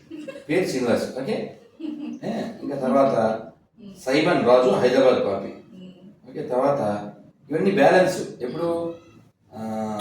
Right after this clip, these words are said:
Speaker 1: జూన్ నుంచి
Speaker 2: ఉమ్, ఉమ్.
Speaker 1: నాకు ఖాళీ లేక రిప్లై ఇవ్వడానికి కుదరదు. అదిగో అనంతపురం పిచ్చి పాపి, తండ్రి పేరు చెప్పుకోలేని పాపి. ఆ, మరి రకరకాలు, ఒకడు, ఒకడు ముసలి పాపి, ఒకడే వెర్రి పాపి, మొత్తానికి పాపి ఇచ్చి పాపి. ఇగో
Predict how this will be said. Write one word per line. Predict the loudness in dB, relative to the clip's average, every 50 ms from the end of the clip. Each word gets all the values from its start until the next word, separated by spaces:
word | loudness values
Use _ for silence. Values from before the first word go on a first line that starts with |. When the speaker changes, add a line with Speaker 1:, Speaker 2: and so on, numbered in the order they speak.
| -6 -6 -6 -8 -10 -12 -14
Speaker 1:
జూన్ | -4 0 2 2 2 2
నుంచి | 0 -2 -2 -2 -4 -4 -6 -10 -14 -18
Speaker 2:
ఉమ్, | -20 -20 -20
ఉమ్. | -20 -20 -20 -20 -20 -20 -18 -14
Speaker 1:
నాకు | -14 -12 -10 -4
ఖాళీ | -2 -2 0 0
లేక | 2 2 2 2 2
రిప్లై | 0 -2 -2 0 2 4 4
ఇవ్వడానికి | 4 4 4 2 0 -2 -4 -4 -6
కుదరదు. | -6 -6 -6 -4 -4
అదిగో | -4 0 2 2 2 2 0 -2 -6 -10 -16 -20 -20 _ _ _ -8
అనంతపురం | -4 -2 -2 0 0 0 0 2 4 6 6 6 4 2 -2 -6 -10 -14 -20 _ _ _ _ _ _
పిచ్చి | -14 -12 -12 -2 2
పాపి, | 4 4 4 4 2 -2 -4 -2
తండ్రి | 0 0 0 0 2
పేరు | 2 2 4
చెప్పుకోలేని | 4 2 0 0 0 2 2 4 4 2 4 4
పాపి. | 4 4 4 0 -2 -6 -8 -14 -18 -20 -20 -20 -20 -20 -18 -18 -16 -16 -16 -18 -18 -20 _ _ -20 _ _ _ -6 -4
ఆ, | -4 -2
మరి | -2 0 0 0
రకరకాలు, | -2 -2 -2 -2 -2 0 2 0 0 0 -2 -6 -10 -14 -12 -10
ఒకడు, | -8 -6 -4 -4
ఒకడు | -4 -2 -2 -2 -2 0
ముసలి | 0 0 0 2 2 2 4 4
పాపి, | 4 4 4 2 -2 -6 -8 -12 -16 -20 _ -20 -20 -16 -8 -4
ఒకడే | 0 0 2
వెర్రి | 4 4 4 4 4
పాపి, | 4 4 4 4 4 2 -2 -4 -8 -12 -16 -18 -18 -16 -14 -12
మొత్తానికి | -12 -8 -4 -2 -2 2 4
పాపి | 4 4 4 4 0
ఇచ్చి | -2 -2 0 2
పాపి. | 2 2 2 2 0 -2 -4 -6 -10 -12 -12 -12 -14 -16 -20 -20 -20 -16 -6
ఇగో | 0 2 2 2 2 0 -4 -8